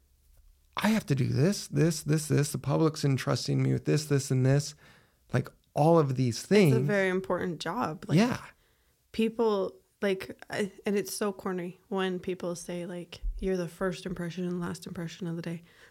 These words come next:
Speaker 2: Like, it, it is true. I've had some, some stories from kids that I was the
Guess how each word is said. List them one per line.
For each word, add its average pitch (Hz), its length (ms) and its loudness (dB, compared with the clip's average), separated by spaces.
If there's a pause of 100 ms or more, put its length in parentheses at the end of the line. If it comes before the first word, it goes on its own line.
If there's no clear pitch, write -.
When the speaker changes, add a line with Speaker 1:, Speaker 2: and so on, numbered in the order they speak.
Speaker 2:
Like, 190 360 -2 (420)
it, 233 280 -4
it 208 140 0
is 214 200 -4
true. 196 280 -2
I've 208 200 2
had 240 220 -2
some, 170 440 -4 (300)
some 208 280 0
stories 196 440 0
from 180 220 -4
kids 170 580 -4 (100)
that 170 320 -2
I 180 160 2
was 170 500 -2 (200)
the 180 180 -2